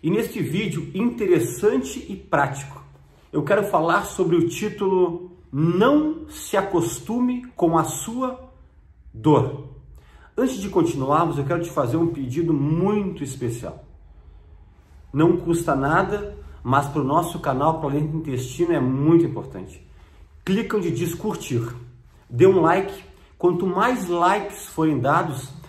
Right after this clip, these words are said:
mais o YouTube entende que o nosso conteúdo aqui é relevante e ele compartilha com mais pessoas. E nós podemos ajudar e livrar muitas pessoas de doenças graves, de mais sofrimento ao longo da sua vida. Então, pra não esquecer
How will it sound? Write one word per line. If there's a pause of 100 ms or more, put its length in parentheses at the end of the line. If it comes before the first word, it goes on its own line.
(160)
mais
o
YouTube
entende
que
o
nosso
conteúdo
aqui
é
relevante (240)
e
ele
compartilha
com
mais
pessoas. (280)
E
nós
podemos
ajudar
e
livrar
muitas
pessoas
de
doenças
graves,
de
mais
sofrimento
ao
longo
da
sua
vida. (500)
Então,
pra
não
esquecer